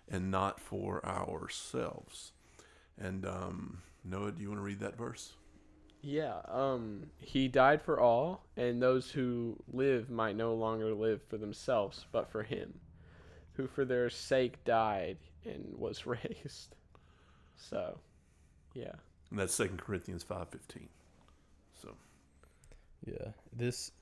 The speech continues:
Speaker 3: I like how he starts it off in this. He was like, it can kinda sound, um,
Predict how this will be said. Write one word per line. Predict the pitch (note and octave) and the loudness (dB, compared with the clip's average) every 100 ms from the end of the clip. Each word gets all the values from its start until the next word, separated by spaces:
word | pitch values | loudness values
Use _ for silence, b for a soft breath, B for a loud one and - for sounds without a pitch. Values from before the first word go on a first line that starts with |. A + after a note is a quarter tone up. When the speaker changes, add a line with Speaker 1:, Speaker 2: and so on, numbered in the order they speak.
| b b b b - | b b b b 4
Speaker 3:
I | |
like | C3 C#3 | 6 6
how | D3+ C#3 | 6 6
he | |
starts | B2 A#2 A2+ A#2 | 4 2 2 2
it | |
off | G2+ G2+ G#2+ - - - - | 4 6 4 -2 -16 -20 -8
in | A2+ A2 | -4 -2
this. | G#2+ G#2+ - | -2 -2 -2
He | G#2 | -2
was | G2+ G2 | -2 -2
like, | G2 F#2+ F#2+ F#2+ - - C#3+ b b b _ _ _ _ _ | -2 -2 -2 -4 -8 -14 -20 b b b _ _ _ _ _
it | A2+ A#2 | -4 0
can | A#2 | -2
kinda | - G#2+ G#2 | 2 0 2
sound, | G#2 - G#2 G#2 G#2 G#2 G2+ G2+ b b b b - G#2 | 0 0 2 2 2 0 -4 -8 b b b b -8 0
um, | G2 F#2 F#2 F#2 F#2 F#2+ | 0 0 -2 -4 -4 -6